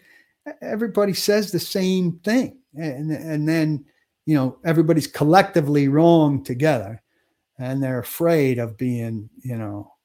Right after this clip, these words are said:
out on a limb. Well, I'll give it to the thirty-third Team. They're out on a limb. They're big board. Number one, Broderick Jones. Number two, Quentin Johnston.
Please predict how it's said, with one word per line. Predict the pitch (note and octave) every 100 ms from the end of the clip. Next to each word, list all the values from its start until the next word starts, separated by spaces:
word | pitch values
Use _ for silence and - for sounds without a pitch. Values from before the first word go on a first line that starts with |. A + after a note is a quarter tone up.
| _ -
out | C3 B2 G#2 - _ _ -
on | A#2+ A#2
a | A#2
limb. | D3 F3 G2+ _ _ _ _ _ -
Well, | B3+
I'll | C#4+
give | - D#4+
it | B3 -
to | D3+
the |
thirty-third | - F3+ E3+ - G#3+ G3+ -
Team. | C3 G2+ -
They're | E3 G#3
out | G3+ G3+
on | G3
a | G3
limb. | G#3 E3+ - _ _ _ -
They're | F3
big | D#3+ G#3+ E3+
board. | F#3+ D3+ G#2+ D#3+
Number | E3+ E3+
one, | F#3+ D#3 G2 _ _
Broderick | E3+ F3+ G3 F3 F#3+ C#3+
Jones. | C3 E3+ C3 A#2 _ _ _ _ _ _ -
Number | D3 G3 G#3 G#3+
two, | - A#3 E3+ G#2 - _ _
Quentin | F#3 A3 G#3+ F#3+
Johnston. | F#3 D#3+ C3+ -